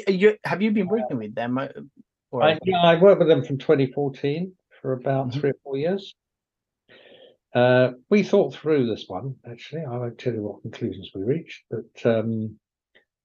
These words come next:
Speaker 2: we realized at some point we're not gonna be the double champions anymore. But they've had a unique run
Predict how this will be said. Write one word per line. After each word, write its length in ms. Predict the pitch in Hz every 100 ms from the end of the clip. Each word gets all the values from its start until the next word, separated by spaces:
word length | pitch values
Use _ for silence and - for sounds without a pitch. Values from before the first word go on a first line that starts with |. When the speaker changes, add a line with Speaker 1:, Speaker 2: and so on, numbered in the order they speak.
| _ _ -
Speaker 2:
we 380 | 120 107 98 104 _ 113 202
realized 500 | 113 113 95 98 104 123
at 100 | -
some 260 | 117 110
point 340 | - 110 107 113 - _ _ _
we're 140 | 120 120
not 200 | 139 139
gonna 140 | 104
be 300 | - 98 87 _ _ _ _
the 60 | -
double 300 | 101 98 98
champions 500 | - 107 - - -
anymore. 440 | 101 101 95 92 -
But 140 | 123 120 - -
they've 260 | 123 120
had 280 | 147 143 - - _ _ _ _ _ _ _ 117
a 140 | 113
unique 720 | 110 104 117 117 123 131 -
run 460 | 127 107 101 143